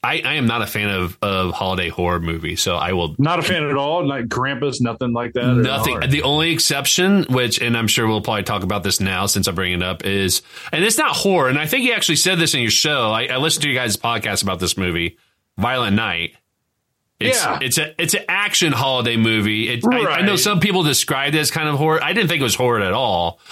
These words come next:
Speaker 1: uh, but it's definitely, like, a, a gory, you know, it's, it's a Die Hard movie, but Santa Claus is the star instead of Bruce Willis, you know? And so, um,
Speaker 2: Yeah.
Speaker 1: so I would say, like, if someone classifies as that, like, I would, I'm okay with that. But generally speaking, I am not a fan of,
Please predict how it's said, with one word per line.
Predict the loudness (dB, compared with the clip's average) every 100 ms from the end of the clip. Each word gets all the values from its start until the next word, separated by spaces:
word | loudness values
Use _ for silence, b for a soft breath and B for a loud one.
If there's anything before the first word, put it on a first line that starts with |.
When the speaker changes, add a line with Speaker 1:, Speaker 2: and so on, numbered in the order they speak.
| B B
Speaker 1:
uh, | -4 -2 0
but | 2
it's | 0
definitely, | 0 0 0
like, | 0 -4 -4
a, | -4
a |
gory, | 0 2 2 2 0
you | 0 0
know, | 0 -2
it's, | -2 -4 -4
it's | 0 0
a |
Die | 0 0 0
Hard | 2 4 4
movie, | 4 4 2 0
but | 0 0
Santa | 0 0 -2
Claus | 0 0 2
is | 2
the | 2
star | 0 0 0 0
instead | 0 0 0
of | 0 -2 -4 b b b
Bruce | 0 0 2
Willis, | 0 0 0 0
you | 0
know? | -2 -2 0
And | 0 0
so, | 0 0 0 0 -2 -6 b b b -6
um, | -4 -2 0 0 -2 _ -2
Speaker 2:
Yeah. | 0
Speaker 1:
so | 2 0
I | 0 0
would | 0
say, | 0 0
like, | 0
if | 0 0
someone | 0 -2
classifies | -2 -2 0 0 0 0
as | 0
that, | 0 0
like, | -2 -4 -4
I | 0
would, | 0 0
I'm | 0 0
okay | 0 0
with |
that. | 0 0
But | 0
generally | 0 0 0 -2
speaking, | -2 -2 -2 -4
I | -2
am | 0
not | 0 0
a | -4
fan | -4 -2
of, | -2 -4